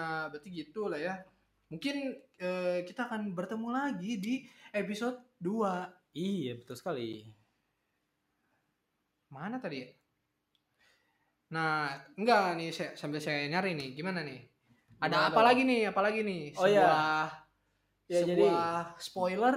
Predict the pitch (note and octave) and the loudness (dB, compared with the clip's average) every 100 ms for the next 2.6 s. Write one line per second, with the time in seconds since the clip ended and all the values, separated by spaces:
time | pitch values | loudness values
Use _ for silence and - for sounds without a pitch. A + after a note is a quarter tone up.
0 | C4 C#4+ D4 D#4+ D#4 G3 F#3+ G3 A#3 A#3 | 2 0 0 0 -2 -2 8 10 12 12
1 | G3+ D#4+ C4 C4+ B3 E3+ F#3 A3 C4+ A#3 | 10 6 4 8 6 6 2 0 0 0
2 | A3+ - - G#3+ G3 F3 | -2 -8 0 2 4 2